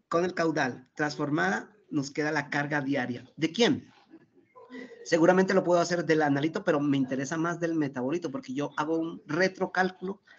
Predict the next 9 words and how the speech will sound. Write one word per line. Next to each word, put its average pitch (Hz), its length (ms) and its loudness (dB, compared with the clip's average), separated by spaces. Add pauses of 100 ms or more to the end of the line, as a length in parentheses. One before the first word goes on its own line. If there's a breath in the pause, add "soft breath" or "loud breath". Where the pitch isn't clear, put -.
(100)
a 143 180 -2
partir 165 560 -4
de 151 240 2
la 143 140 4
sustancia 175 580 -4
que 139 140 -6
sé 202 280 -2 (400 soft breath)
con 135 320 -2 (480)
seguridad 170 640 2